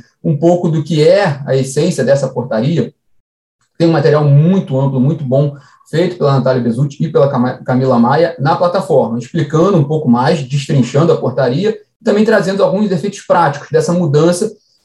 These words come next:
que o, que o governo fez ali no universo do, dos participantes, né, no volume mínimo ali pra poder participar.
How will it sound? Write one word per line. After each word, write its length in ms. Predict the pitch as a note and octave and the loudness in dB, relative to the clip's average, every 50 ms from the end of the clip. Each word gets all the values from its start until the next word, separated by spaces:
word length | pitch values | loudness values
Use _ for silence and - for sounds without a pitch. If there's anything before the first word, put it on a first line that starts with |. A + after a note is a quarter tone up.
| _ _ | _ _
que 120 | _ - F3+ | _ -2 0
o, 360 | F3+ F3+ F3+ F3 E3+ - C#3+ | 0 2 0 0 -2 -4 -6
que 120 | C3+ E3 | -6 -4
o 520 | E3 E3 D#3+ D#3+ D#3 D3+ D3+ D3 C#3+ C#3 C3+ - | -2 -2 0 0 0 0 0 0 0 0 0 0
governo 340 | D#3+ C#3 C#3+ D3+ E3+ G3 | 0 2 4 2 2 0
fez 340 | F#3+ - E3 E3 F3 E3+ D#3 | -2 -2 0 0 0 2 2
ali 340 | C#3 B2+ C#3+ F3 - - - _ - | 0 0 0 -2 -4 -6 -12 _ -8
no 280 | - D3 D#3 D#3+ D#3+ D#3 | -2 0 0 0 0 0
universo 800 | D3+ D3 D#3 D3 B2 C3 C3+ B3 C4 C4 B3 - - C3 - - _ _ _ - | 0 0 0 0 2 2 4 4 2 2 -2 -8 -12 -16 -16 -16 _ _ _ -18
do, 500 | - C#3+ C3+ D3 C#3+ C#3+ C#3 C3+ C3 C3 | -12 -6 -2 -2 0 2 2 0 0 -2
dos 160 | C3 C#3+ - - | -4 -6 -6 -2
participantes, 600 | - C3 C3+ - D#3+ - F3 E3 C#3 B2+ - D3 | -2 -2 -2 -2 -2 0 0 2 2 2 0 0
né, 120 | C#3+ C#3+ | 0 2
no 160 | C#3+ D3 C#3+ | 2 2 2
volume 340 | C3 D3+ D3+ D3 D#3 E3 E3 | 2 2 2 2 2 2 2
mínimo 320 | D3+ D3 D3 C#3+ C#3+ C#3+ | 2 2 2 2 2 2
ali 160 | D3 C3+ C3+ C#3 | 2 0 0 0
pra 140 | - C#3+ | 0 -2
poder 220 | C#3 - D3 C#3 C#3 | 0 0 -2 -2 0
participar. 680 | - C#3+ C#3 - - - - - D#3+ B2+ - - | -2 -4 -4 -4 -6 -6 -4 -2 0 -2 -2 -4